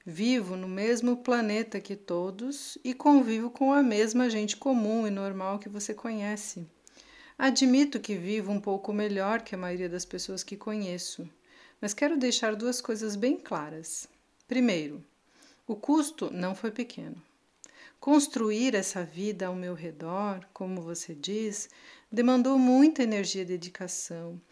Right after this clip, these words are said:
e provocou muita dor e muitas perdas. Em segundo, quero esclarecer que foi um processo. Levei muito tempo para mudar o que precisava mudar, preservar o que não podia deixar ruir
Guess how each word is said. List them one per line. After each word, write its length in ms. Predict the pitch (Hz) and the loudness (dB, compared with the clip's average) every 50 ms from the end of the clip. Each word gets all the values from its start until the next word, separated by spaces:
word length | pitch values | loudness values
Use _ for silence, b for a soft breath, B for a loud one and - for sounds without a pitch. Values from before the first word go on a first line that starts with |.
| B B B B B B | B B B B B B
e 140 | 214 208 208 | -8 -8 -8
provocou 800 | - - - 269 294 294 277 262 240 233 240 - 233 220 220 214 | -6 0 2 2 2 4 2 0 0 -2 0 0 2 4 4 4
muita 400 | 220 233 247 240 247 277 262 247 | 4 2 0 0 0 0 0 0
dor 340 | 214 208 214 214 220 220 214 | 0 0 2 2 2 2 0
e 40 | |
muitas 420 | 214 220 226 220 - 240 233 - - | 0 -2 -2 -2 -2 -4 -4 -6 -6
perdas. 720 | - - 208 214 220 214 180 165 156 160 - - - - - _ _ _ _ _ _ _ _ _ _ _ - - - | -4 -2 0 0 0 0 -2 -4 -6 -6 -8 -12 -16 -18 -20 _ _ _ _ _ _ _ _ _ _ _ -14 -4 2
Em 160 | 254 269 262 | 4 4 4
segundo, 520 | 269 - 247 185 165 165 156 151 151 - 175 165 _ _ _ _ _ _ _ _ B B B B B B B B - | 4 2 -2 -4 -4 -6 -8 -10 -12 -16 -20 -20 _ _ _ _ _ _ _ _ B B B B B B B B 2
quero 200 | - 254 262 262 | 4 6 6 6
esclarecer 920 | 254 262 - 220 196 190 180 175 180 - - - 196 208 220 208 190 180 - - _ _ | 4 0 0 -2 0 0 0 -2 -4 -6 -4 -2 0 0 0 0 -2 -6 -10 -16 _ _
que 120 | - - - | -20 -20 -18
foi 320 | - - 240 233 226 - - | -8 -2 -2 -2 -2 -2 -2
um 220 | - 240 262 285 285 | 2 4 4 4 4
processo. 1200 | 277 - - 254 262 277 294 294 285 - - - - 190 180 175 175 - - - - - 180 175 - _ _ _ B B B B B B B B _ | 2 0 0 2 4 4 4 2 0 -4 -6 -4 -4 -2 -2 -2 -2 -4 -6 -8 -8 -12 -14 -14 -16 _ _ _ B B B B B B B B _
Levei 300 | - 220 208 220 247 240 | -2 0 0 2 2 4
muito 400 | 233 226 240 247 269 277 277 254 | 4 6 6 6 6 6 6 2
tempo 420 | - - - 220 220 233 226 - 214 | -2 -2 -2 0 0 0 0 -2 -4
para 220 | 208 196 185 190 | -4 -4 -4 -4
mudar 480 | 190 185 185 175 180 175 180 185 190 190 | -4 -6 -6 -4 -4 -2 -2 -2 -4 -4
o 60 | 196 | -6
que 80 | - - | -8 -12
precisava 560 | - - 202 - - 190 185 185 175 175 175 | -12 -12 -10 -10 -8 -6 -6 -6 -6 -6 -6
mudar, 600 | 170 165 160 151 156 160 165 175 196 214 220 220 - - b b b b b b b b _ _ | -6 -8 -8 -8 -8 -6 -4 -4 -4 -4 -6 -6 -10 -14 b b b b b b b b _ _
preservar 960 | - 233 262 269 240 220 233 226 214 196 180 175 196 196 214 233 240 233 208 | 0 2 4 4 4 4 2 2 2 0 -2 0 0 2 4 4 4 4 2
o 60 | 190 185 | 0 -2
que 120 | - 196 | -6 -6
não 160 | 185 196 208 | -4 -4 -4
podia 380 | 202 208 196 175 165 190 202 196 | -4 -4 -6 -8 -6 -4 -4 -2
deixar 480 | 185 185 180 - - - 190 190 202 | -2 -2 -2 -4 -4 -4 -4 -4 -4
ruir 640 | 196 165 175 180 180 185 185 196 208 220 226 226 - | -4 -4 -6 -6 -6 -4 -4 -4 -4 -4 -4 -6 -8